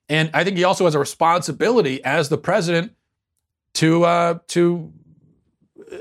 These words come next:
to offer clarifications on things like this. So I, in that case, now, look, I don't think Trump is above,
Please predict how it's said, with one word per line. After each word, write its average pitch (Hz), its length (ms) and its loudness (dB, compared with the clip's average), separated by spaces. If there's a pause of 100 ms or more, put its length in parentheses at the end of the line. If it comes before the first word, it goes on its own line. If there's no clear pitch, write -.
(180)
to 170 260 -4
offer 160 320 0
clarifications 190 840 -4
on 90 100 -14
things 98 200 -8
like 90 140 -10
this. - 260 -20 (1000)
So 160 160 0
I, 175 140 2
in 175 440 -4
that 208 240 -4
case, - 540 -4 (340)
now, 151 280 0
look, 151 180 -4
I 131 80 -2
don't 160 140 -4
think 139 160 -4
Trump 139 260 -4
is 120 80 -4
above, 113 680 -2